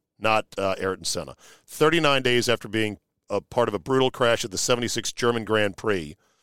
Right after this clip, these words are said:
that he was trapped in his car engulfed in flames, Lauda returned to his race car and finished fourth at the Italian Grand Prix. Had severe burns to his head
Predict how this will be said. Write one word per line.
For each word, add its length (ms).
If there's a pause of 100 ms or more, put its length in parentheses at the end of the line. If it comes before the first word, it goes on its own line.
(260)
that 100
he 60
was 140
trapped 400
in 60
his 140
car 240
engulfed 400
in 100
flames, 600 (240)
Lauda 300
returned 500
to 120
his 140
race 220
car 180
and 100
finished 360
fourth 440
at 140
the 120
Italian 560 (500)
Grand 380
Prix. 300 (400)
Had 160
severe 300
burns 340
to 100
his 140
head 280